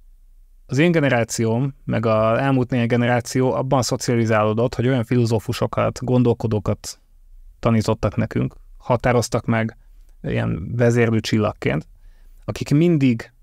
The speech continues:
valamiféle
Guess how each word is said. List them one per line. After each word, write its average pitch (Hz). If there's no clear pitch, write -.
valamiféle 120